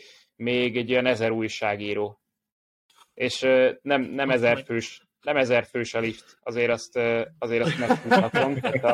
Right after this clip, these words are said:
Speaker 1: a, a, az élelmesebbek azok, ö, könyökölnek, és, és, ö, le tudnak jutni,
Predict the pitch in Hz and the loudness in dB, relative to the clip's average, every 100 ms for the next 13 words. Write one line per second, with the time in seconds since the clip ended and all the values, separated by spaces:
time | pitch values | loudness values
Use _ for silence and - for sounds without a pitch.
0 | 120 196 - - _ _ _ _ _ _ | 0 -4 -20 -20 _ _ _ _ _ _
1 | _ - 120 120 123 123 - _ _ _ | _ 2 4 6 6 2 -2 _ _ _
2 | 139 135 151 135 123 120 - 123 117 123 | 0 2 4 6 4 2 0 -2 0 0
3 | 120 120 117 131 120 120 - _ _ _ | 0 0 -2 0 2 0 -4 _ _ _
4 | - 147 143 139 139 139 151 147 120 113 | 2 4 4 4 4 4 2 0 -4 -6
5 | - 120 - 123 113 117 123 147 151 151 | -10 -12 -6 -4 -2 -2 -2 -4 -2 -2
6 | 160 160 165 160 | -2 -4 -4 -4